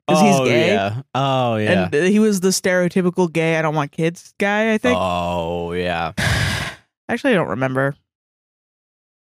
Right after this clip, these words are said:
Speaker 1: 'Cause I know he was getting married to the mayor. Right?
Speaker 2: I don't fucking remember.
Speaker 1: Or he was, no, he was having an affair with the mayor who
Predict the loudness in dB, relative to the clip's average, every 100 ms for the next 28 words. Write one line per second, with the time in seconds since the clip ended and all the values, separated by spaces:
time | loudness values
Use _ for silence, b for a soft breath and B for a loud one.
0 | _ -2 2 2 2 0 0 0 0 0
1 | 0 -2 -6 -4 -2 -4 _ -6 -4 -2
2 | -4 -6 -10 _ _ _ _ _ _ _
3 | _ _ _ _ _ _ -2 -2 -2 -6
4 | _ _ _ _ -6 -4 -4 -8 -12 -12
5 | -14 -14 -14 -18 _ _ _ _ _ _
6 | _ _ _ _ _ _ _ -4 2 4
7 | 2 0 0 0 0 0 0 0 -2 -6
8 | _ -2 0 0 0 -4 -4 -4 -2 -2
9 | -2 -2 -4 -6 -8